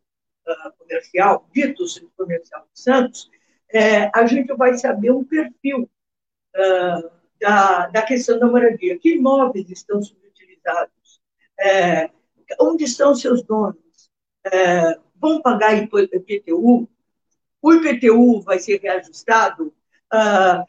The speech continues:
eles podem servir de moradia? Eles, é, são, serão, claro, subsídios para você fazer uma proposta para a questão habitacional na nossa cidade. E eu me espanto de saber que a Coab não tem esse perfil. Como é que ela projeta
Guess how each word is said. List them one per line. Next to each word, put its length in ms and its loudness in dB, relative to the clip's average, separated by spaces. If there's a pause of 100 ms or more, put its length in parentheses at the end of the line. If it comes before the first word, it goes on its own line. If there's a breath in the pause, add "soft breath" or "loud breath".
(100)
eles 240 -2
podem 340 0
servir 580 -2
de 120 -14
moradia? 840 -2 (340)
Eles, 560 -2
é, 180 0
são, 360 0
serão, 500 2
claro, 500 2 (140)
subsídios 720 -4
para 160 -2
você 360 -4
fazer 260 -4
uma 240 -2
proposta 840 -2 (360)
para 360 2
a 60 -2
questão 540 0
habitacional 720 -2
na 100 -2
nossa 240 -8
cidade. 320 -12 (500)
E 120 0
eu 100 -6
me 80 -8
espanto 640 -2
de 80 -20
saber 460 -6
que 100 -12
a 80 -8
Coab 400 -4
não 200 -4
tem 240 -20
esse 140 -20
perfil. 520 -4 (160)
Como 140 -18
é 60 -12
que 100 -16
ela 100 -12 (100)
projeta 800 -4